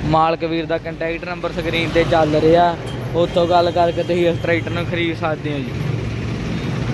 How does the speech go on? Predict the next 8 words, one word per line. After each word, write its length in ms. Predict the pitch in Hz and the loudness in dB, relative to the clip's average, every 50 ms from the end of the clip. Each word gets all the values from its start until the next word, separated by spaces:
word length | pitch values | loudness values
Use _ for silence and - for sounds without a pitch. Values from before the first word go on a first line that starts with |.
| - - - - - - 151 | -2 -2 -2 -2 0 0 0
ਅੱਗੇ 260 | 156 147 160 175 175 | 0 0 0 0 0
ਫਿਰ 240 | 160 143 170 165 165 | 0 0 0 2 2
ਆ 120 | 175 170 170 | 4 2 4
ਗਿਆ 140 | 165 170 | 4 4
ਜੀ 120 | 170 170 170 - | 2 2 2 0
ਸਵਰਾਜ 580 | - 175 160 160 165 160 156 156 160 160 160 170 170 | 0 0 0 2 2 4 4 4 4 2 2 0 0
ਸੱਤ 300 | 131 - 175 165 160 143 | 0 0 2 2 2 0
ਸੌ 240 | - - 165 165 | -2 -2 -2 -2